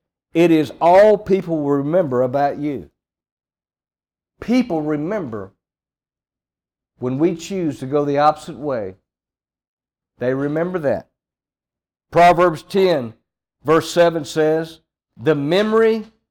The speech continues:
of the righteous is blessed, but the name of the wicked will rot." Notice how Jesus responded to the temptation to his flesh. He was hungry. He had been fasting for forty days.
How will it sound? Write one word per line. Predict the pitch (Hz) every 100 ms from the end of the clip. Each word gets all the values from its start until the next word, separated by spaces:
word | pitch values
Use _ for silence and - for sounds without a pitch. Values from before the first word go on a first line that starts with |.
| -
of | 147
the | 139
righteous | 139 151 180 190 - 190 185 - _ _ _ _ _ _ -
is | 131 95
blessed, | 113 151 151 98 - - _ _ _ _ _
but | - 175
the | 170
name | 165 180 220 220
of | 175
the | 165
wicked | 156 196 196 214 202 _ _ _ _ _ _ _ -
will | 113 123 117
rot." | 120 131 120 - _ _ _ _ _
Notice | 113 156 220 214
how | 208 202
Jesus | 170 160 180 151 131
responded | 147 139 - 170 170 131 -
to | 143
the | 135
temptation | - 170 143 165 175 165 131 120
to | 135
his | 143 139
flesh. | - 175 151 - _ _
He | 196
was | 214 208
hungry. | 151 262 285 180 107 - _ _ _ -
He | 175
had | 160
been | 185
fasting | - 220 226 226 208
for | 196 180
forty | 208 202 185
days. | 180 160